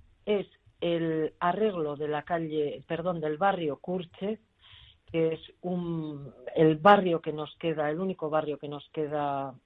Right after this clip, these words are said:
por acometer, eh, esa, ese acondicionamiento, esa renovación, y, eh, la ampliación de las instalaciones deportivas.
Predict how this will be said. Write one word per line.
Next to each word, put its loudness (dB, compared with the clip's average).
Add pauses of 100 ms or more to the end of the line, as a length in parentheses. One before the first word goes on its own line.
(160)
por -2
acometer, -4 (180)
eh, -6
esa, -8 (400)
ese 2
acondicionamiento, 0
esa -4
renovación, -4 (1160)
y, 0 (140)
eh, 6
la 2
ampliación -2
de -4
las -6
instalaciones -2
deportivas. -8